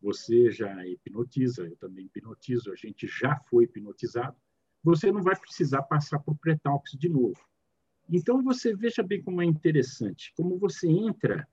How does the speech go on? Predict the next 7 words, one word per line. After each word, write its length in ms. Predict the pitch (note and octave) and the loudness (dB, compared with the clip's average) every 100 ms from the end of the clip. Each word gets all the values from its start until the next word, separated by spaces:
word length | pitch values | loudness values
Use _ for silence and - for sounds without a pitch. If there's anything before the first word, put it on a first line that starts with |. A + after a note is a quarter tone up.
| _ _ _ _ | _ _ _ _
numa 560 | C#3 C#3 C#3 B2+ A#2+ A#2+ | 0 4 4 2 0 -4
hipnose 840 | A#2 - G#2+ G#2 D#3 F3 A#2+ - - _ _ _ | -10 -8 -8 -2 0 2 -2 -6 -20 _ _ _
sem 520 | - - A#3 B3 C4 | -12 0 4 6 4
passar 460 | - C4+ B3+ - G#3 | 2 0 0 -2 -4
por 140 | B3 | 0
nenhum 280 | B3 G3+ C4 | 0 2 -2
pré-talk, 460 | - B2 - D3 | -2 -4 -6 -16